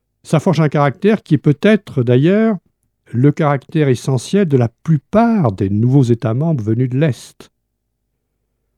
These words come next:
et dont l'Europe actuelle a besoin. On a besoin de cet esprit de résistance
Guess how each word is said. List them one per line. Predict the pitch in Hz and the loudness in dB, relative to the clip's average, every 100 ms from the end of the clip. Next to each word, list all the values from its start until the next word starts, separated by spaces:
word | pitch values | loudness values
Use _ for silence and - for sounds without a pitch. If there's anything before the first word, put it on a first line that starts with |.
| _ _ - | _ _ -6
et | 98 | -4
dont | 95 143 | 2 4
l'Europe | 123 101 156 190 - 107 76 _ _ - | 4 2 0 -2 -4 -10 -10 _ _ -12
actuelle | 101 - 131 165 175 107 85 98 _ - | -12 -8 -2 0 0 -2 -6 -12 _ -16
a | 151 | -12
besoin. | - 180 160 214 143 90 _ _ _ _ _ _ - | 0 0 2 -4 -6 -10 _ _ _ _ _ _ -16
On | 92 | -12
a | 87 | -12
besoin | 95 226 240 196 247 220 | -2 2 2 0 0 0
de | 120 | 0
cet | - 101 | -6 -10
esprit | - - 95 | -8 -6 -6
de | |
résistance | 90 80 98 - 101 - - _ _ - | -6 -12 -14 -14 -12 -14 -16 _ _ -20